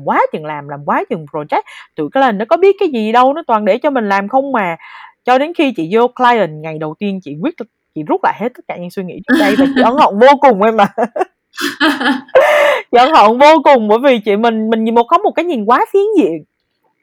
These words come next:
Speaker 1: về một cái tổ chức và một cái, cái, một cái, một cái tổ chức, một nhóm người quá phức tạp, trong khi mình có một cái nhìn quá phiến diện và mình chụp mũ
Speaker 2: Dạ.
Speaker 1: họ. Ờ,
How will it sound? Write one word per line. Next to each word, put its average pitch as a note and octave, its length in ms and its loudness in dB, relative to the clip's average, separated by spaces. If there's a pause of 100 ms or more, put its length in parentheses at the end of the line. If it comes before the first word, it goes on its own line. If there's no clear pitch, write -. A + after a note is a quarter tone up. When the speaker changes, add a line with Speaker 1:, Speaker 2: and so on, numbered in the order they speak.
(340)
Speaker 1:
về G3 80 -2
một G3+ 220 2
cái D4 100 0
tổ G#3+ 300 0
chức G#4+ 220 0
và F#3 120 0
một F3+ 440 -2
cái, E4 260 0
cái, F#4 140 -2
một C#4 220 -6
cái, D4+ 140 -6 (100)
một A3+ 140 -4
cái C#4 120 -2
tổ F#3+ 240 0
chức, G4+ 140 -4
một G3 140 -6
nhóm B3 200 -2
người C4+ 160 0
quá G3+ 320 0
phức B4+ 80 2 (120)
tạp, G3+ 240 0
trong A#3+ 100 -8
khi C4+ 100 -4
mình G3+ 160 -6
có G#3+ 120 0
một D4+ 120 -4
cái A#3+ 160 -8
nhìn A#3 180 -8
quá G#3 240 -2
phiến F4 140 -8
diện D#3+ 220 -4 (340)
và E3 100 -2
mình E3+ 260 -8
chụp - 180 -8
mũ G3+ 220 -2
Speaker 2:
Dạ. - 100 0
Speaker 1:
họ. - 280 -4 (360)
Ờ, F3 260 -2